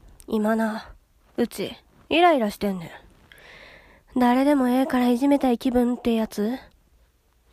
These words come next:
ちょうどそこにお前がおったから声かけてんけど、ちょっとうちに付き合ってくれへん？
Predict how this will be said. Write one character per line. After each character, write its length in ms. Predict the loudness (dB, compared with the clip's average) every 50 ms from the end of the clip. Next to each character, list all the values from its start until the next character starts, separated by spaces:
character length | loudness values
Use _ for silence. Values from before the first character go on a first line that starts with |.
| _ _ _ _ -20 -20 _ -10
ち 80 | -4 -2
ょ 140 | 0 0 0
う 20 |
ど 100 | 0 -2
そ 140 | -4 -4 -4
こ 100 | -2 0
に 100 | 0 0
お 120 | 0 0
前 180 | 0 0 0 0
が 80 | 0 0
お 60 | -2
っ 60 | -2
た 100 | -4 -2
か 100 | -2 -2
ら 80 | -2 -2
声 180 | 0 0 0
か 120 | 0 -2 -2
け 100 | -2 0
て 140 | 0 0
ん 60 | -2 -2
け 120 | -4 -4
ど、 240 | -6 -6 -6 -8 -12 -18 _ -20 -20 -20 _ _ _ _ -20 -20 -20 -20 -20 -20 -20 -20 -20 _ _ _ _ _ _ -4
ち 80 | 0 0
ょ 60 | 0
っ 120 | 0 0
と 120 | -2 -2 -2
う 60 | -2
ち 120 | -2 -2
に 100 | -4 -4
付 120 | -4 -4 -2
き 120 | 0 0
合 60 | 0
っ 80 | 0 -2
て 100 | -4 -4
く 100 | -4 -4
れ 80 | -4
へ 200 | -4 -6 -8 -10
ん？ 100 | -10 -12